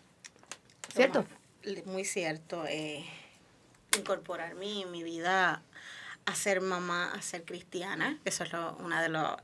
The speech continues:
Speaker 2: esa es mi, mi meta y mi, mi dirección. Eh, a veces uno se pone medio, medio frito, medio vaguito, y dice, "Ay,
Speaker 1: Ujú.
Speaker 2: hoy no quiero". Pero aparecen cosas,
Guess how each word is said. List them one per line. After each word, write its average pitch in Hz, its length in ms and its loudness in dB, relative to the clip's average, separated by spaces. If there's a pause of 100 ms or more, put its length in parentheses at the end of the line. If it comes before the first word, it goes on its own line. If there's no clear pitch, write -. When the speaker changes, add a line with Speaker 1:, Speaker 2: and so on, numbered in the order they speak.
Speaker 2:
esa 196 200 6
es 202 60 -2
mi, 214 420 6 (100)
mi 180 180 2
meta 202 400 12
y 170 100 4
mi, 165 340 -2 (420)
mi 214 100 8
dirección. 185 680 8 (500)
Eh, 180 540 -2 (140)
a 170 80 4
veces 208 420 10
uno 214 160 4
se 226 120 4
pone 208 180 6
medio, 185 460 6 (420)
medio 196 220 10
frito, 208 440 6
medio 175 220 6
vaguito, 185 440 6 (440)
y 214 60 4
dice, 208 280 4
"Ay, 202 200 8
Speaker 1:
Ujú. 240 120 4
Speaker 2:
hoy 196 180 8
no 196 140 4
quiero". 165 400 0 (100)
Pero 262 180 12
aparecen 269 460 10
cosas, 269 460 10